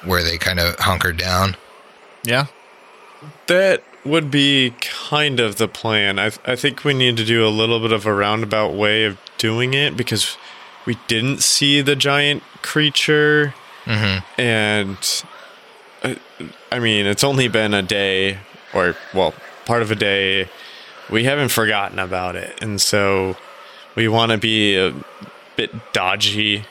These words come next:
Speaker 3: about
Speaker 1: Fly stealthily. Stealth
Speaker 3: We're gonna
Speaker 1: bombers.
Speaker 3: try.
Speaker 2: Maybe we, like, fly down into the gorge, like, hover across the water across, and then, like, hug the wall coming back up just to,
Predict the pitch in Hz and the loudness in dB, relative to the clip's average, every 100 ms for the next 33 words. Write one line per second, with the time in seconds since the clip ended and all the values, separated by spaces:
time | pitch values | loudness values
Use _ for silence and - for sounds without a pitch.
0 | - 107 104 98 98 - - 107 92 - | -10 -6 -2 0 0 0 -2 0 0 0
1 | 98 95 98 98 90 - - - - - | 0 -2 0 0 -2 -8 -20 -20 -18 -6
2 | - 202 208 180 101 208 202 117 104 95 | -2 0 2 2 2 0 2 4 2 0
3 | - - - 139 147 151 151 147 123 - | -2 -6 -4 0 2 2 4 2 0 0
4 | 135 131 123 123 120 117 117 110 113 104 | 2 2 2 0 0 0 0 0 0 0
5 | 107 107 107 104 98 - - - - 117 | 2 4 4 2 0 -2 -6 -18 -6 -2
6 | 107 104 - 110 127 113 113 110 - 107 | -2 -4 -8 -2 0 2 2 0 0 0
7 | 104 - 107 107 107 104 104 104 104 - | 0 0 2 4 4 2 2 0 -2 0
8 | 101 98 - 113 110 107 107 98 - 127 | 2 2 0 0 0 0 0 -2 -2 0
9 | 113 107 104 113 - - 110 107 104 104 | 2 0 -2 -6 -10 -2 2 4 2 0
10 | - 107 104 101 98 95 - 101 101 - | -2 0 -2 -2 -2 -4 -2 -2 -2 -4
11 | - 104 - - 104 95 101 | -4 -2 -2 0 2 2 0